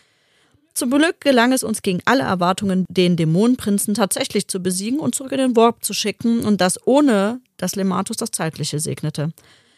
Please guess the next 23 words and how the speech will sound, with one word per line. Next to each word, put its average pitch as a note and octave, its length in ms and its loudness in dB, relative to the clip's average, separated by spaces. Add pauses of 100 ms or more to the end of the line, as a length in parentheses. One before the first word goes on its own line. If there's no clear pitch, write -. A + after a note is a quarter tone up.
(160)
Wo A#3 120 4
mich C4 100 4
das A#3 200 -2
Würfelglück B3+ 520 0
im G#3+ 140 -2
Vorfeld A3+ 420 -2
verlassen F3 480 -2
hatte, G#3+ 300 -4
stand A#3 240 -2
es - 100 -6
meinen G3+ 180 0
Teamkollegen F#3 640 -2
bei F#3+ 240 2
und C4+ 140 -4
sorgte G#3 300 -6
für - 180 -6
einige G#3+ 340 0
schlechte F#3+ 440 -4
Würfel D#3+ 260 -4
beim G#3+ 180 -2
Spielleiter. - 540 -6 (240)
Ausgleichende F3 560 -2
Gerechtigkeit? A3 680 -4